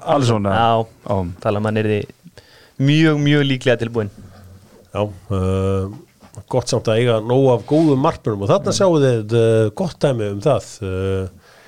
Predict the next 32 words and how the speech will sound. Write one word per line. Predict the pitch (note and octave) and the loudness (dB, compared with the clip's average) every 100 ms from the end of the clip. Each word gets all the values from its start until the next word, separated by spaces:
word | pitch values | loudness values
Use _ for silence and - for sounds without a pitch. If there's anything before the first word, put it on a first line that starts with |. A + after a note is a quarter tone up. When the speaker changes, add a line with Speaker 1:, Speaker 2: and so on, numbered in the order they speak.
| - _ _ _ | -20 _ _ _
Speaker 3:
herri, | E3 C#3+ A#2+ - - _ _ _ - | 2 4 2 -4 -20 _ _ _ -4
eh, | B2 A#2+ | 0 2
Manchester | D#3+ F3 E3+ | 2 2 2
United | F3 - | 0 2
spilaði | C#3+ A2+ | 2 2
tvo | E3 | 0
leiki, | F#3 E3+ E3 - | 0 2 -2 2
töpuðu | G3 G#3+ E3 | 0 2 2
fyrir | B2 C3+ | 2 0
Atlético | - G2+ | 0 -4
Madrid | G2+ E3 G3 G#3 - | -2 0 0 -4 -2
Speaker 1:
Mhm. | A2 G#2+ A#2+ - | 0 0 -4 -4
Speaker 3:
og | G#2+ G2+ | -4 0
gerði | A#2 A2 | 0 2
jafntefli | D3 - E3 C3 | 0 0 0 2
við | A#2 A2 | 2 2
Rayo | A#2 C3+ A#2+ A2 - _ - - _ | 2 2 0 -4 -16 _ -20 -20 _
Speaker 1:
Vallecano. | A2+ A2 A2 A#2 A#2+ | 0 2 2 2 2
Speaker 2:
Vallecano. | A#2+ D#3 - _ - | 0 -2 -6 _ -6
Speaker 1:
Já. | A2+ | -2
Speaker 3:
Va-, | A#2+ - | 0 0
Vallecano, | B2 A2 C#3+ D3 F2 | -2 -2 -2 -4 -6
já. | D2 | -4
Speaker 1:
Já. | A#2+ - - - - - _ - | -4 -4 -8 -20 -20 -20 _ -14
Speaker 3:
Var | |
ekki | - | -6
Valladolid? | G#2 G2+ G2 G#2+ C#3 - - | -4 -2 -2 -2 -4 -6 -2
Speaker 1:
Nei, | A2 F2+ E2+ | -2 -2 -6
Speaker 3:
Eða | G#2+ G2 G#2 - | -6 -6 -10 -12
Speaker 1:
nei, | G2 E2+ - - | -12 -12 -16 -8
Rayo | G2+ F#2+ | -4 -2
Vallecano. | G2 F#2 G2+ | -4 -2 -4